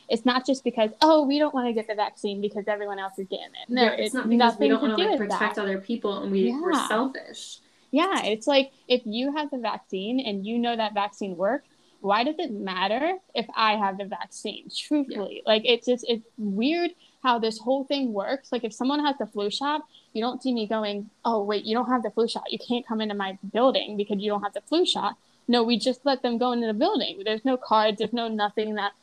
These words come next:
Speaker 1: gives proof that you got the flu shot. You get
Speaker 2: Yeah.
Speaker 1: the flu shot, you get the flu shot.
Speaker 2: If,
Speaker 1: And there
Speaker 2: so
Speaker 1: are
Speaker 2: it, exactly, like, if your vaccine works, then why do I need one?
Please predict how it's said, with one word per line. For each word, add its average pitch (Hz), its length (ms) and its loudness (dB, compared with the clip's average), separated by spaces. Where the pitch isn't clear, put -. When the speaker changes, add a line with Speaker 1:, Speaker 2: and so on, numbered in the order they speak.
Speaker 1:
gives 220 220 0
proof 226 380 0
that 214 160 0
you 214 60 -4
got 208 180 0
the 214 80 -14
flu 277 260 0
shot. 202 280 -4
You 233 80 -2
get 285 80 2
Speaker 2:
Yeah. - 80 2
Speaker 1:
the 277 100 -4
flu 339 160 2
shot, 208 240 0
you 214 80 -6
get 233 140 -6
the 202 60 -12
flu 370 220 0
shot. 185 300 -4
Speaker 2:
If, 269 120 2
Speaker 1:
And 226 120 2
there 285 120 2
Speaker 2:
so 294 180 8
Speaker 1:
are 262 60 8
Speaker 2:
it, 214 180 2
exactly, 247 420 2
like, 208 140 -2
if 208 140 -2
your 220 260 2
vaccine 233 640 -4
works, 196 400 -6
then 220 240 -2
why 208 140 -6
do 190 160 -6
I 202 100 -6
need 190 260 -10
one? 208 240 -6